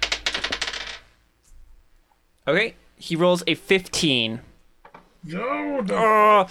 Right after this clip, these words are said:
Speaker 1: so Shira, lightning fast, as he's, like, finishing his sentence, and, uh, you know, the tension is starting to build up. One of your hands just whips out of your pack, and you throw a small crystallized needle of poison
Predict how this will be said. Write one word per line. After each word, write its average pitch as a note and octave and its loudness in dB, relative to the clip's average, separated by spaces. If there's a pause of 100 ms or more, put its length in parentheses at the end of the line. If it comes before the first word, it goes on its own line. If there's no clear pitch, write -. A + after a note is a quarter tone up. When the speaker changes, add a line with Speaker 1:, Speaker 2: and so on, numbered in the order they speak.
(120)
Speaker 1:
so A3+ 6
Shira, A3+ 4 (120)
lightning G#3+ 4
fast, D3+ 2 (300)
as A3+ 6
he's, A3+ 2
like, G#3 4
finishing C4 2
his F#3+ 2
sentence, F#3 0 (480)
and, F3+ 6
uh, F3 8
you F3+ 6
know, F3 4
the E3+ 0
tension A3 2
is G#3 2
starting G3+ 4
to F3+ 0
build F#3 2
up. E3 2 (240)
One G#3 4
of G#3 4
your G3+ 6
hands F#3 2
just E3 0
whips G#3+ 2
out G3+ 6
of F#3 2
your F3+ 6
pack, E3 2
and F3 2
you F3+ 4
throw F3 2 (240)
a D3 0 (120)
small E3 2 (100)
crystallized E3+ 2
needle E3 2
of C3 -2
poison D#3+ 2